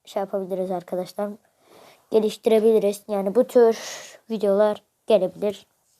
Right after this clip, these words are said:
Bu yüzden like atın. Bu arada arkadaşlar eğer bu videoya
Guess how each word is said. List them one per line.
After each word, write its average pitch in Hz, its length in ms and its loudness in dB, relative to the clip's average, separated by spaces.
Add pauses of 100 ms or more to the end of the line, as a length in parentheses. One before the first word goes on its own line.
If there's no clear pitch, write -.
(520)
Bu 269 80 4
yüzden 240 460 2 (120)
like 233 320 0
atın. 226 280 -8 (840)
Bu 262 60 8
arada 262 540 4 (160)
arkadaşlar 226 800 0 (1700)
eğer 277 260 6
bu 311 140 4
videoya 208 420 0